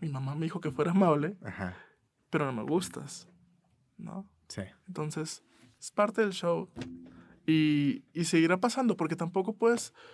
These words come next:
Speaker 1: o digo, qué aburrido llegar y decir, "A ver, ¿quién es gay?". Para ver si me enamoro o no.
Speaker 2: <laughs>
Speaker 1: ¿Sí?
Speaker 2: Hay que experimentar.
Speaker 1: Ajá.
Speaker 2: Hay que exper-, experimentar con todo. Sergio, pues ya,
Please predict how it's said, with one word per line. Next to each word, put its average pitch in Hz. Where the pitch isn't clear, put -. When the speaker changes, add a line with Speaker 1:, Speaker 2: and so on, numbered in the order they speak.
Speaker 1:
o 135
digo, 147
qué 147
aburrido 175
llegar 143
y 147
decir, 151
"A 160
ver, 180
¿quién 254
es 302
gay?". 180
Para 175
ver 160
si 180
me 190
enamoro 160
o 160
no. 147
Speaker 2:
<laughs> -
Speaker 1:
¿Sí? 196
Speaker 2:
Hay 156
que 196
experimentar. 143
Speaker 1:
Ajá. 160
Speaker 2:
Hay 139
que 160
exper-, 131
experimentar 123
con 131
todo. 113
Sergio, 151
pues 151
ya, 160